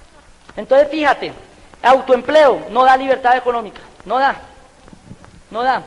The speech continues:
El autoempleo y el empleo tienen una característica fundamental. A más ingresos, menos tiempo libre.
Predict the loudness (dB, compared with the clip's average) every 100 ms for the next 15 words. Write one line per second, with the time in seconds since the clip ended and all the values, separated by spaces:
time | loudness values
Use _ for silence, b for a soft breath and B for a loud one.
0 | -12 -2 0 2 -2 -2 2 4 4 0
1 | 0 0 0 -4 -2 -4 -4 -10 -8 -6
2 | -6 -4 -4 -2 0 0 B B -2 0
3 | 0 0 0 -6 -8 -6 0 2 0 -6
4 | -8 -8 -8 -8 -10 -4 -4 -4 -8 -12